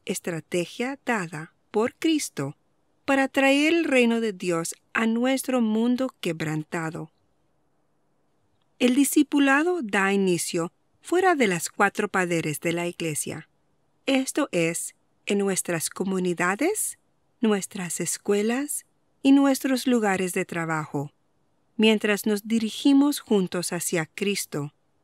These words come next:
descubrimos que crecemos al ayudar a otros crecer. Mientras vivimos para los demás y les ayudamos a crecer en Cristo,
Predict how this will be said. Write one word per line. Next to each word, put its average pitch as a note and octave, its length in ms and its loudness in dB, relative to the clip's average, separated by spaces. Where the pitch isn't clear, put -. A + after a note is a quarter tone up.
descubrimos G#3+ 840 0
que F#3+ 140 -6
crecemos E3+ 880 0
al F#3 220 0
ayudar F#3 640 -2
a F#3+ 180 -2
otros F3 440 -4
crecer. D3+ 720 -6
Mientras B3 440 4
vivimos C#4 520 4
para G#3 240 0
los F#3 240 0
demás E3 600 -2
y B3 120 2
les B3+ 200 2
ayudamos A3 800 0
a E3 80 -2
crecer E3 540 0
en D3+ 100 2
Cristo, E3 600 -8